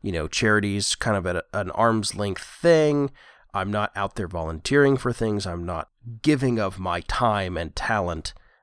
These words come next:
I'm just sort of giving to the church and occasionally charity and hoping everything works out.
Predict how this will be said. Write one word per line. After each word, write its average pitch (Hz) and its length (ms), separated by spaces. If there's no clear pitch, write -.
I'm 101 200
just 95 320
sort 98 220
of 90 260
giving 95 300
to 101 100
the 90 100
church - 720
and 85 400
occasionally 87 580
charity 120 680
and 90 320
hoping 110 360
everything 87 500
works 80 380
out. - 380